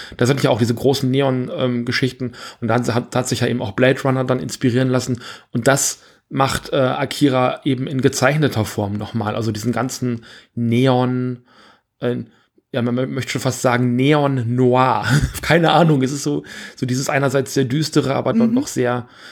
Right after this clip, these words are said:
Speaker 1: ähm, sehr bunte und sehr, sehr grelle irgendwo. Und, ähm, das ist, äh, s-, s-,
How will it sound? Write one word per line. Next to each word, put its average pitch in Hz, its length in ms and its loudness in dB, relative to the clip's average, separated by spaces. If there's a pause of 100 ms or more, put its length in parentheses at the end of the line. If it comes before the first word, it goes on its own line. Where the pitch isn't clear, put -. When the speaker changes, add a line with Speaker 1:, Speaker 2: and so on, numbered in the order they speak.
(240)
Speaker 1:
ähm, 120 280 2
sehr 113 140 0
bunte 143 500 2
und 123 220 -2
sehr, 120 400 -4 (380)
sehr 120 160 0
grelle 123 440 4
irgendwo. 101 640 -6
Und, 113 420 -6
ähm, 117 380 -6 (1080)
das - 220 -6
ist, - 240 -6
äh, 135 320 2 (580)
s-, - 160 -18
s-, 165 160 -14